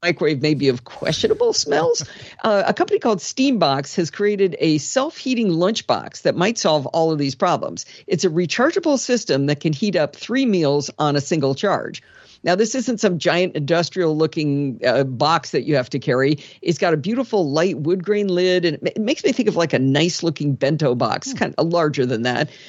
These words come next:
Speaker 1: Um, I wasn't able to find the s-, dimensions of Steambox, but in the photos, it looks to be easy enough to carry and big enough for a reasonable-sized lunch. Inside, there's an insulated chamber into which you put a metal tray with your food.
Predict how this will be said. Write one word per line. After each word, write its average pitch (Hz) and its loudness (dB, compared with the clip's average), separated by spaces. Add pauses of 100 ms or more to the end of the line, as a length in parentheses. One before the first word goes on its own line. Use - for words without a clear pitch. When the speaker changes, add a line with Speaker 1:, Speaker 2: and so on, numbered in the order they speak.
(240)
Speaker 1:
Um, 170 2 (100)
I 208 2
wasn't 269 0
able 302 0
to 240 -2
find 220 0
the 156 0
s-, - -4
dimensions 190 0
of 226 -2
Steambox, 214 0
but 170 2
in 170 2
the 156 2
photos, 190 0
it 160 -2
looks 180 -2
to 165 -10
be 160 -2
easy 160 0
enough 139 2
to 123 -2
carry 208 2
and 147 0
big 156 0
enough 156 0
for 156 -2
a - 0
reasonable-sized 151 0
lunch. 170 0 (320)
Inside, 208 0
there's 165 0
an 156 0
insulated 208 0
chamber 185 2
into 160 0
which 156 -2
you 165 -4
put 151 -2
a 139 4
metal 160 2
tray 160 0
with 139 -2
your 127 0
food. 135 0